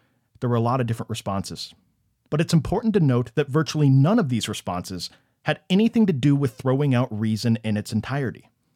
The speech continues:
When someone says something like, you know, "Rational analysis doesn't produce certainty, so let's throw it out and find something to replace it with," that person is making the same mistake the thinkers did at the beginning of the Enlightenment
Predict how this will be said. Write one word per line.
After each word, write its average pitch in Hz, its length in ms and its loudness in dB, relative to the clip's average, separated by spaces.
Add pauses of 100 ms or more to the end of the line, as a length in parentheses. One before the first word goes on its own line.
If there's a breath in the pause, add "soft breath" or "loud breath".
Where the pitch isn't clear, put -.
(760 loud breath)
When 180 120 -2
someone 254 360 -2
says 175 320 0
something 139 340 0
like, 113 260 0 (500 soft breath)
you 135 100 -6
know, 101 160 -6 (280)
"Rational 151 480 2
analysis 156 540 2
doesn't 151 320 2
produce 160 340 2
certainty, 151 680 -2
so 143 240 0
let's 135 220 -2
throw 151 300 0
it 143 80 4
out 175 200 2
and 139 120 2
find 160 320 0
something 175 240 2
to 175 100 4
replace 202 400 0
it 123 100 -4
with," - 260 -8 (500 loud breath)
that 208 260 0
person 196 300 0
is 170 140 0
making 151 260 2
the 131 80 2
same 180 420 0
mistake 165 440 -2
the 127 80 -6
thinkers 143 340 -2
did 127 180 0
at 117 80 -4
the 113 60 -12
beginning 120 400 0
of 143 80 0
the 131 100 4
Enlightenment 110 520 0